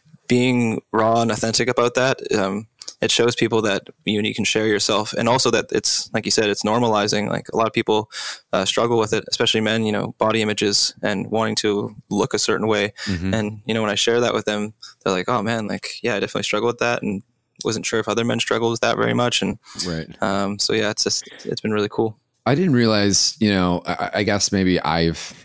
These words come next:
Speaker 2: uh, I, you know, I've, I've had the privilege of not having to ever, you know, worry about that or have that in my life. And it wasn't till I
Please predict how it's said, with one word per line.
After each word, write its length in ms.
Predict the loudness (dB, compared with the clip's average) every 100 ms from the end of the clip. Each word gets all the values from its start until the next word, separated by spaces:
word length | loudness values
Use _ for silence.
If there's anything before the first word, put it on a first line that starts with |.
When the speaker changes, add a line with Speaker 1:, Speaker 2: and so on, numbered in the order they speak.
| -8
Speaker 2:
uh, 220 | -6 -6 -8 -6
I, 80 | -4
you 140 | 0
know, 80 | 0
I've, 100 | 0
I've 140 | -2 -2
had 80 | -2
the 60 |
privilege 360 | -2 0 0 0
of 80 | 0
not 280 | 0 -2
having 400 | -2 -2 0 0
to 260 | 0 -2 -4 -8 -10
ever, 380 | -6 -2 -2 -4 -4
you 120 | -4
know, 80 | -2
worry 240 | -2 -2
about 220 | 0 -2 -2
that 140 | -2
or 60 | -2
have 120 | -2
that 100 | 0
in 60 |
my 80 | 0
life. 260 | 0 0 0
And 80 | 0
it 80 |
wasn't 360 | 0 0 0 0
till 500 | 0 2 2 0 -4 -14 -18 -20 -10 -2
I 720 | 0 2 2 2 2 0 -4